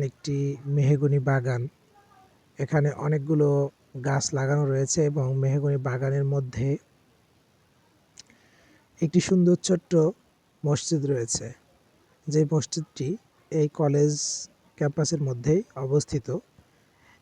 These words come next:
এখানেই কলেজের ছাত্র শিক্ষকরা নামাজ আদায় করে থাকে। খুবই সুন্দর ছায়া ঘেরা বাগানের মধ্যে যে মসজিদটির অবস্থান, আপনারা দেখতে পাচ্ছেন সেই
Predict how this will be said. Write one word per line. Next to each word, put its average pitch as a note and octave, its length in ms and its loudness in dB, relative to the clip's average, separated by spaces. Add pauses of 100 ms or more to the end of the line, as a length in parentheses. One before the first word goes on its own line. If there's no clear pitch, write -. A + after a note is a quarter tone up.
(140)
এখানেই C3+ 400 0 (760)
কলেজের C#3 520 2 (800)
ছাত্র D3 320 0 (160)
শিক্ষকরা C#3 500 -6 (800)
নামাজ C#3+ 280 4
আদায় C3+ 220 0
করে B2 220 -4
থাকে। A2+ 260 -8 (1160)
খুবই D#3+ 260 2 (120)
সুন্দর D3+ 400 4 (460)
ছায়া D3 480 4
ঘেরা C3+ 240 2 (880)
বাগানের C#3 600 2
মধ্যে C3 320 0 (200)
যে C3+ 80 2 (140)
মসজিদটির A#2+ 560 -4
অবস্থান, A#2 400 -8 (160)
আপনারা C3+ 300 -6
দেখতে - 220 -6
পাচ্ছেন C3+ 300 -2
সেই C3+ 140 -2